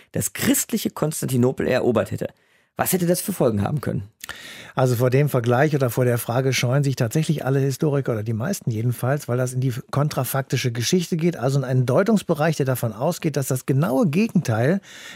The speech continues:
Speaker 2: der historischen Fakten wahr sein würde. Dieser Einwand, das nicht zu machen, ist natürlich berechtigt. Andererseits macht dieser kontrafaktische Blick eben sehr schnell klar, wie wichtig diese Schlacht und viele andere Ereignisse für uns heute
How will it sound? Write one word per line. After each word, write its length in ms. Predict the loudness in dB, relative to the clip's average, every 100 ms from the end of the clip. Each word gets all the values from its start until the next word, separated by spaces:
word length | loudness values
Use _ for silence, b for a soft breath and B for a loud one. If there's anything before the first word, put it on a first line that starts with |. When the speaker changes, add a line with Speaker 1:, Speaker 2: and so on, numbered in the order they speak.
| -2
Speaker 2:
der 80 | 0
historischen 640 | 0 2 2 2 0 -4
Fakten 500 | -2 -4 0 0 0
wahr 220 | 0 0 0
sein 460 | 0 0 0 2
würde. 380 | 4 4 2 -6 _ B B B B 2
Dieser 240 | 4 4
Einwand, 420 | 4 4 4 4
das 140 | 4 4
nicht 240 | 4 4
zu 80 | 2
machen, 240 | 2 2
ist 80 | 2
natürlich 320 | 2 2 0
berechtigt. 500 | 0 0 0 0 -2
Andererseits 520 | 2 2 4 2 0
macht 180 | -2 -2
dieser 220 | -2 -2
kontrafaktische 840 | -2 -2 -2 -6 -6 -6 -4 -4 -2
Blick 220 | -4 -2
eben 160 | -2 -2
sehr 180 | -2
schnell 300 | -2 -2 -2
klar, 300 | -2 -4 -2
wie 200 | 0 2
wichtig 460 | 4 2 4 0 2
diese 320 | 4 4 4
Schlacht 380 | 2 -2 -4 -4
und 100 | -4
viele 300 | 0 0 2
andere 300 | 2 2 2
Ereignisse 520 | -2 -4 -2 -2 -4
für 180 | -4 -2
uns 240 | 0 0
heute 380 | 2 2 2 -4